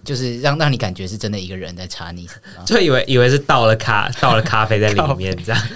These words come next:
Speaker 1: 不是。
Speaker 2: 超烫。
Speaker 1: 那个，那个东西是它有其他的功能，就是可以让我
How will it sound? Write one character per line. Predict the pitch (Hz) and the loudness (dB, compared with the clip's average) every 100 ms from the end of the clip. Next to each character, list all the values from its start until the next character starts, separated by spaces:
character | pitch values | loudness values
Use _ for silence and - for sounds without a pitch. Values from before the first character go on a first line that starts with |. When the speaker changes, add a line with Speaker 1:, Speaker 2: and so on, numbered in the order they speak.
| - | -2
Speaker 1:
不 | 175 | 0
是。 | 196 277 | 2 4
Speaker 2:
超 | 202 131 | 4 2
烫。 | 139 - 139 104 101 113 - _ _ _ _ | 0 -2 0 0 -4 -8 -12 _ _ _ _
Speaker 1:
那 | - 277 | -2 0
个， | 233 | 2
那 | 247 | 2
个 | 240 | 2
东 | 202 208 | 4 2
西 | 196 202 | 0 -2
是 | 196 | -2
它 | 160 170 | 0 2
有 | 175 | 2
其 | 120 | 0
他 | 120 127 | 0 0
的 | |
功 | 113 123 | -2 -4
能， | 104 | -4
就 | 98 | -4
是 | 139 | -4
可 | 143 | -2
以 | |
让 | 104 127 117 101 | -2 -2 -2 -4
我 | 101 87 82 | -8 -10 -14